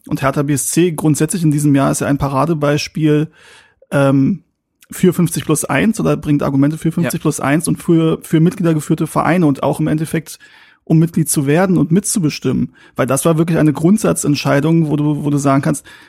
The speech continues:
Speaker 1: weil, ne, es gibt ja viele Leute, die sagen, ich höre dieses Argument teilweise in der Diskussion, ähm, um R B Leipzig, von wegen, dass dieses mitgliedergeführte Verein ist, eh veraltet und das bringt nichts und du stipp-, äh, bestimmst ja eh nicht mit, wenn's jetzt darum geht,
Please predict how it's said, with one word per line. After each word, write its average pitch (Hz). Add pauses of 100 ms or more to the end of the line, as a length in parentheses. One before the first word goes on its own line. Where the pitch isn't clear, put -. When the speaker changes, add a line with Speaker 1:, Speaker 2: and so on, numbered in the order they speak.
(120)
Speaker 1:
weil, 143
ne, 147
es 160
gibt -
ja 151
viele 147
Leute, 151
die 139
sagen, 147 (600)
ich -
höre 131
dieses 139
Argument 139
teilweise 139
in 139
der 143
Diskussion, 147
ähm, 135
um 139
R 139
B 143
Leipzig, 139
von 139
wegen, 135
dass 135
dieses 135
mitgliedergeführte 147
Verein 151
ist, 147
eh 160
veraltet 151
und 151
das 139
bringt 156
nichts 151
und 135
du 131
stipp-, -
äh, 151
bestimmst -
ja -
eh 165
nicht 185
mit, 170
wenn's 156
jetzt 160
darum 156
geht, 156